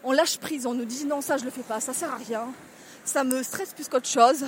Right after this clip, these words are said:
je vais pas avoir le temps, c'est pas si important que ça. » On barre, on le fera pas, ou on le fera beaucoup plus tard, ou on passe à autre chose. Et du coup, j'ai, j'ai souvent abandonné, voilà, des tâches ou des listes, parce qu'en fait, elles m'étaient pas si utiles que ça.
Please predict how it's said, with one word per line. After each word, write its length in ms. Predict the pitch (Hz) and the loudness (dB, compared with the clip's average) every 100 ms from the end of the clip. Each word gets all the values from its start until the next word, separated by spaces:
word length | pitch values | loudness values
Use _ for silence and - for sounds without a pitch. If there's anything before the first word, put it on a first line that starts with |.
| 190 | -8
je 100 | 214 | -6
vais 100 | 247 | 0
pas 120 | 311 | 2
avoir 160 | 311 262 | 4 2
le 100 | 240 | 0
temps, 280 | 254 254 | 0 0
c'est 120 | 294 269 | 0 0
pas 140 | 285 | 0
si 100 | - | -2
important 380 | 381 285 - 294 | -4 -6 -6 -8
que 80 | - | -8
ça. » 220 | 208 - - - - - - - - _ - - | -8 -8 -12 -20 -20 -20 -20 -20 -20 _ -18 -2
On 120 | 294 | 2
barre, 460 | 254 226 - - - - | 4 4 2 -8 -8 -4
on 60 | |
le 80 | 269 | -4
fera 240 | - 254 233 | -4 -4 -2
pas, 360 | - 220 214 | -2 -2 -2
ou 100 | 254 | -4
on 20 | |
le 60 | 240 | -6
fera 180 | - 277 | -8 -10
beaucoup 280 | - 269 285 | -12 -14 -14
plus 140 | 285 | -10
tard, 340 | - - 247 226 | -8 -4 -4 -6
ou 220 | 214 220 - - - - | -10 -14 -16 -20 -20 -14
on 40 | |
passe 220 | - - | -10 -8
à 60 | 240 | -8
autre 120 | 214 | -8
chose. 300 | 214 196 233 240 - - - - - - - - - | -8 -8 -8 -6 -2 -2 -2 -14 -20 -20 -20 -18 -8
Et 60 | |
du 100 | 226 | -6
coup, 100 | - 508 | 0 2
j'ai, 100 | 320 - - | 2 -2 -6
j'ai 460 | 220 254 240 233 | -4 -2 -2 -2
souvent 260 | 240 269 453 480 | -4 -6 -6 -2
abandonné, 500 | 233 220 294 254 285 403 - - - - - - - - - - - | 0 0 -2 -2 -6 -8 -14 -20 -20 -20 -20 -20 -20 -20 -20 -20 -2
voilà, 200 | 240 269 | 2 4
des 140 | 294 | 2
tâches 420 | 277 302 415 - - | 4 6 6 4 -2
ou 80 | |
des 140 | 247 233 | -2 -2
listes, 340 | 311 - - 285 - - - - - - - - | -2 -2 -6 -8 -12 -20 -20 -20 -20 -20 -20 -14
parce 140 | - 240 | -6 -6
qu'en 120 | 240 | -4
fait, 160 | 403 480 | -4 -2
elles 80 | |
m'étaient 200 | 269 - | -2 -4
pas 140 | 254 349 | -2 -2
si 200 | - 330 | -2 -4
utiles 200 | 240 359 | -4 -4
que 120 | 330 | -4
ça. 180 | 285 | 0